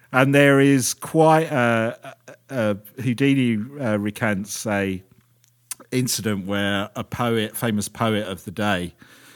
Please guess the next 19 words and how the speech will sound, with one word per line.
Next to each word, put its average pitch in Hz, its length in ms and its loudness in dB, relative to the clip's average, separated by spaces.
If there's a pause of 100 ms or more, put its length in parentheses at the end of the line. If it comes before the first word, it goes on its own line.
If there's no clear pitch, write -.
(580)
attended 110 580 -2
one 95 180 -4
of 87 140 -10
these 95 220 -8
seances, 87 1000 -8
who 117 140 -6
was 101 160 -4
a 104 60 -6
skeptic - 640 -6
but 87 160 -8
whose 98 240 -8
wife 98 420 -4
had 95 140 -12
become 90 300 -10
a 85 60 -8
believer. 87 600 -10 (840)
So 101 460 -2
Houdini 110 440 -2
writes, 95 680 -6